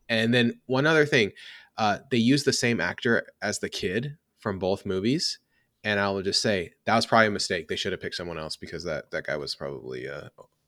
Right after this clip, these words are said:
I think he was out of his depth a little bit. Even though that guy has gotten a lot of acting work, I just think it was a, a kind of a bad match. So anyway, uh, I, I actually thought it was solid, though. Solid movie, Glass,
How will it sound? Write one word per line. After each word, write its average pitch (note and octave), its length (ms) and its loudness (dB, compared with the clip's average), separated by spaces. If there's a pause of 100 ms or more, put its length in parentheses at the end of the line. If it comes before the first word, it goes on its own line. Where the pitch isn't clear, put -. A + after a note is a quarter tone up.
(220)
I G#2+ 80 -4
think G2+ 100 -8
he F#2 80 -8
was D#2+ 100 -8
out C#2+ 140 -6
of C2 60 -12
his - 100 -14
depth - 220 -12
a - 40 -14
little E2+ 80 -16
bit. - 140 -8
Even D3+ 140 -2
though F#3 80 2
that F3+ 120 8
guy E3+ 80 10
has E3+ 220 6
gotten A#2+ 300 2
a - 20 0
lot A2+ 160 2
of F2 60 -6
acting A2+ 320 -2
work, A#2+ 240 -6
I G#2 80 -4
just - 180 -6
think F#2 160 -6
it D#2+ 60 -6
was C#2+ 140 -8
a, D#2 100 -8 (100)
a F#2 140 -12
kind E2+ 240 -8
of E2 60 -8
a D#2+ 60 -10
bad - 240 -6
match. C#2+ 320 -12 (340)
So A2+ 200 4
anyway, D3+ 300 4 (420)
uh, A2 220 4
I, B2+ 160 8 (100)
I D3 140 4
actually F3+ 300 0
thought E3 120 2
it E3 40 2
was D#3+ 100 -2
solid, B2+ 220 6
though. E2+ 100 -2
Solid A#2+ 260 6
movie, A2+ 260 0
Glass, G2 480 4